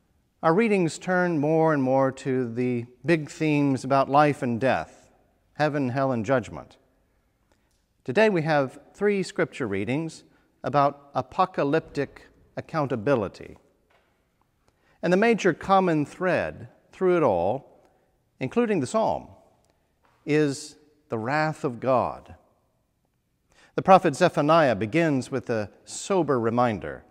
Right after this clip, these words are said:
"Be silent, the day of the Lord is at hand." God will hold us accountable. He assures us the day of the Lord is a time of judgment and time of wrath.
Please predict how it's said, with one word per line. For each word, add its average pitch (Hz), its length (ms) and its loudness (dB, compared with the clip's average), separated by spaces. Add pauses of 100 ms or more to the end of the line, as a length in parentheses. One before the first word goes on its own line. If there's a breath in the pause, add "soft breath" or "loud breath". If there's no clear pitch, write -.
(240 soft breath)
"Be 147 120 0
silent, 160 680 -2
the 120 100 -4
day 175 480 2
of 131 140 0
the 123 80 2
Lord 151 380 4
is 98 160 -6
at 104 100 -8
hand." 135 600 -8 (800)
God 165 300 8
will 139 180 4
hold 190 400 2
us 156 240 -2
accountable. 95 720 -4 (1300)
He 117 120 -6
assures 180 500 -2
us 92 140 -6
the 113 160 -6
day 156 300 2
of 135 100 0
the 117 80 0
Lord 117 400 2
is 101 120 -8
a 110 40 -8
time 131 380 -4
of 98 120 -8
judgment 95 600 -6 (460)
and - 140 -16
time 127 380 -4
of 107 160 -8 (140)
wrath. 101 560 -6